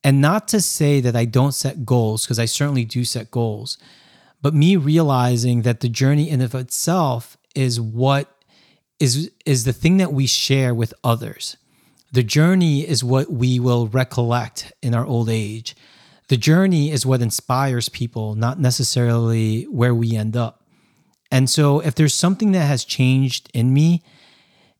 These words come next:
it's not so much that I stopped setting big, ambitious goals, but it's me focusing on the sense of fulfillment along that path. And because of that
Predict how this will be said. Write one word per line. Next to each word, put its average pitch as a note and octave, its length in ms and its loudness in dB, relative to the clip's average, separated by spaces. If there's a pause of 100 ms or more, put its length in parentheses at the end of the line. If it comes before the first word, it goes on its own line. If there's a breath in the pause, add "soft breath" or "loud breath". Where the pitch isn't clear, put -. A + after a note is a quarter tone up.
(120)
it's - 240 -2
not D3+ 320 0
so D#3+ 260 0
much C#3 560 0
that A#2+ 380 -2
I B2+ 80 -2
stopped B2+ 480 -4
setting A#2+ 520 -2
big, A#2+ 340 0
ambitious A2+ 500 -2
goals, A#2+ 580 -2 (720 soft breath)
but C3 140 2
it's - 300 -4 (560)
me D3 360 2
focusing B2+ 1000 -2 (140)
on A#2 680 -2 (220)
the B2 160 -2
sense - 360 -2
of C#3+ 80 -4
fulfillment B2 680 -2
along A2 600 -4 (180)
that A2+ 260 -6
path. G#2 480 -10 (720 soft breath)
And C3 160 2
because E3 360 2
of C#3 140 2
that A#2 380 -2